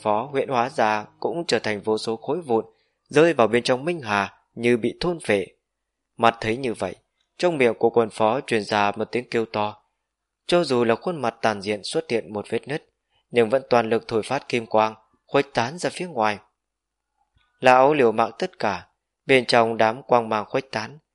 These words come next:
ẩn ẩn có thể nhìn thấy một cái hình xăm đồ đằng ở trên nửa khuôn mặt. Thật ra cái đồ đằng này vẫn luôn tồn tại, chỉ là người bên ngoài không thể trông thấy mà thôi. Bây giờ dưới cổ linh hoàng trấn áp, nó liền lộ ra.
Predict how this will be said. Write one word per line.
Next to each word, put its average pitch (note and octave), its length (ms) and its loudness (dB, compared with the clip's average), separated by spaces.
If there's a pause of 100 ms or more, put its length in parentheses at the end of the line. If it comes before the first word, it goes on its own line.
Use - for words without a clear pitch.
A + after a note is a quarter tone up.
(380)
ẩn C3+ 200 4
ẩn A2+ 260 0
có - 140 -4
thể A2+ 180 0
nhìn G#2+ 240 -4
thấy A#2 320 -4
một B2 360 2
cái E3+ 100 -2
hình B2 180 -6
xăm E3+ 260 -8
đồ A2 160 0
đằng G#2+ 240 -4 (140)
ở A#2+ 140 -4
trên B2 260 -6
nửa A2 120 -2
khuôn E3+ 280 -14
mặt. F#2+ 140 -14 (1600)
Thật C3 180 6
ra A#2 300 6
cái F3 180 -4
đồ A#2+ 160 4
đằng G#2+ 200 2
này G#2 200 -2
vẫn B2 180 -6
luôn E3+ 200 -6
tồn G#2 200 -6
tại, G2 240 -6 (420)
chỉ C#3 120 0
là B2 140 6
người A#2+ 200 2
bên E3 240 -4
ngoài A2 300 -2
không F3 180 -10
thể G2+ 120 -8
trông A#2 220 -6
thấy A#2+ 220 -8
mà A2+ 260 -8
thôi. G#2 280 -12 (580)
Bây B2+ 200 6
giờ A2 320 2
dưới B2 180 -4
cổ A#2 200 0
linh C#3 160 -2
hoàng G2+ 240 -6
trấn G#2+ 160 -10
áp, C3 320 -8 (380)
nó G3 120 -4
liền B2+ 200 0
lộ A2+ 240 0
ra. G#2+ 260 -8